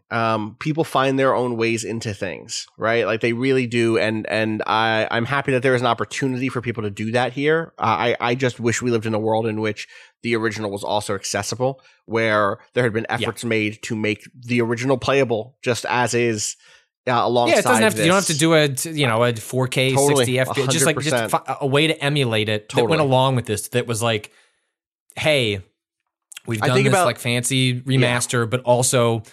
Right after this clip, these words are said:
Speaker 2: if you'd like to go back to the original, like, as a show of respect for, for, for, for, you know, for the work, like, here, here's what these original developers intended, and,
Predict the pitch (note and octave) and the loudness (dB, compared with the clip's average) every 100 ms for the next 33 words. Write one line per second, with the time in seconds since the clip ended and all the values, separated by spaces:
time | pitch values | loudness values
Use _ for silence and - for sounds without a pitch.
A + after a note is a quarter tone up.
0 | - B2+ A#2+ A#2 A#2 A#2+ A#2+ A#2 A#2 - | -10 -6 -2 -2 -2 -4 -2 -2 -2 -6
1 | A2 G#2+ G#2+ A2 G#2 G2 - _ G#2 G2+ | -4 -2 -2 -2 0 -2 -8 _ -8 -6
2 | G2+ F#2+ A#2+ A2+ G#2 G#2+ - G#2 - - | -4 -2 0 0 -2 -4 0 -2 -2 -12
3 | - G#2+ G#2 G2+ G2 G2 - G#2+ F#2+ - | -10 -6 -2 -2 -2 -6 -8 -10 -10 -14
4 | - F2 - A2 A2 G#2+ F#2+ G#2 G2+ G#2 | -20 -20 -14 -12 -8 -8 -6 -8 -6 -4
5 | G#2 G#2 G#2 F#2+ _ _ - D3 - - | -4 -4 -6 -6 _ _ -2 -2 -2 0
6 | F3+ E3+ E3 D#3+ C#3+ A#2+ C3+ C3+ B2 A2+ | 2 2 0 0 0 0 0 0 -2 0
7 | A2+ G#2+ G#2+ G2+ - A2 G2+ A#2 G#2 F#2+ | -2 -2 -4 -4 -8 -10 -8 -6 -6 -6
8 | F2+ - - _ A#2 G#2 G2 F#2 | -10 -12 -20 _ -4 -2 -2 -8